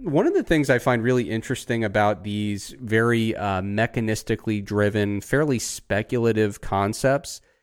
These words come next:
is that they've, they often break down when you just push the people who are, uh, hyping them up and just say, "Yeah, yeah, yeah, yeah, that's very cool. Physiology's fun, but, like,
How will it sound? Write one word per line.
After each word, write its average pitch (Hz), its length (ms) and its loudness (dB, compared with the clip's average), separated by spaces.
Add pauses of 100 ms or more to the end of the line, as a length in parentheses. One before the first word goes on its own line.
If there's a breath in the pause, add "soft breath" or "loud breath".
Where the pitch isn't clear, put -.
(280)
is 131 180 0
that 135 220 2
they've, 127 320 0 (440)
they 170 260 -2
often 160 440 2
break 117 440 0
down 110 360 4
when 104 140 2
you 104 100 0
just 107 280 -2 (220)
push - 540 0
the 110 120 -6
people 113 520 -2
who 120 180 -2
are, 98 380 2 (460)
uh, 98 160 2
hyping 120 420 2
them 101 160 2
up 104 200 2
and 113 100 0
just 110 160 -2
say, 110 260 2 (320 soft breath)
"Yeah, 170 180 4
yeah, 160 140 4
yeah, 139 140 4
yeah, 113 240 4
that's 107 220 -2
very 123 280 2
cool. 117 400 2
Physiology's 107 800 2
fun, 107 280 2
but, 104 160 0
like, 101 280 0